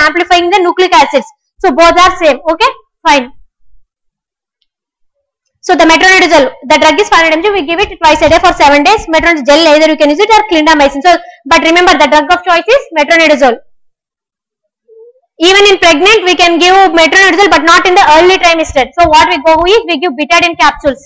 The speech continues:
pervaginal capsules, okay, but not metronidazole in the early trimester, okay. It is contraindicated. Yeah, come on, answer it.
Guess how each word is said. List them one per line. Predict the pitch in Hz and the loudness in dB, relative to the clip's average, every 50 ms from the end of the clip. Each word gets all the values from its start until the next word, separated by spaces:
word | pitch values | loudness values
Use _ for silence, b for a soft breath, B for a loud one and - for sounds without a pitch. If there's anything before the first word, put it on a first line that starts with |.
| _ _ | _ _
pervaginal | 302 294 294 311 294 302 294 302 302 294 | 0 2 2 0 0 0 0 0 0 0
capsules, | 294 269 - - - 262 233 - 285 | 0 -2 -2 -2 -8 -12 -12 -4 -4
okay, | 294 277 392 427 415 b b b b b | -4 -2 -2 -4 -4 b b b b b
but | - 320 311 320 | -2 -2 -2 0
not | 330 339 349 370 359 359 | 0 2 2 2 0 -2
metronidazole | 339 320 - 339 349 349 330 330 294 349 339 330 | -4 -2 -2 -2 -2 -2 -2 0 0 0 -2 0
in | 330 | 0
the | 330 427 - 320 311 | 0 0 2 2 2
early | - 320 339 349 | 2 2 0 0
trimester, | 349 339 302 294 285 285 - - 294 247 240 285 | 0 0 0 0 -2 -4 -4 -4 -4 -4 -2 -2
okay. | 294 302 - 415 466 466 - _ _ _ | -4 0 0 -2 -2 -2 -6 _ _ _
It | 311 294 349 | -8 -8 -8
is | 349 - - | -6 -2 0
contraindicated. | 330 302 - - 330 320 320 302 247 285 - 285 269 277 277 240 220 _ _ _ _ _ _ _ _ _ _ _ _ _ _ _ _ _ _ _ _ _ _ _ _ _ _ _ _ _ _ _ _ - - - - _ _ _ _ _ - - _ _ _ _ _ _ _ _ | 0 0 2 0 0 0 0 -2 -4 -2 0 0 0 0 -2 -4 -4 _ _ _ _ _ _ _ _ _ _ _ _ _ _ _ _ _ _ _ _ _ _ _ _ _ _ _ _ _ _ _ _ -20 -20 -20 -20 _ _ _ _ _ -20 -20 _ _ _ _ _ _ _ _
Yeah, | - 302 311 302 - - | -2 0 0 0 2 2
come | 320 311 | 0 0
on, | 320 320 | 2 2
answer | 320 320 330 339 - 381 | 2 2 2 0 0 0
it. | 349 330 | -2 -2